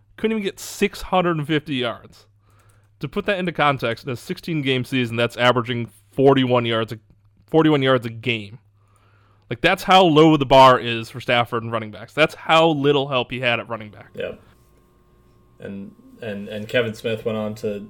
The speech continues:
Speaker 2: wear lots of hockey jerseys and talk on A M C a lot,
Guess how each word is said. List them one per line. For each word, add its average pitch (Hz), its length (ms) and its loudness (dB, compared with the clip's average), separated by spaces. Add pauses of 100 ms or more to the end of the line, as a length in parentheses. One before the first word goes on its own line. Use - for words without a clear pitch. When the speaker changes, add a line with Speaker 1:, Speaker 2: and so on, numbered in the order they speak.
(120)
Speaker 2:
wear 113 380 0
lots 117 240 -4
of 120 80 -14
hockey 117 260 -6
jerseys 113 440 -6
and 107 120 -8
talk 110 220 -8
on 107 80 -8
A 101 60 -8
M 101 180 -12
C 85 300 -20
a - 60 -12
lot, 90 320 -14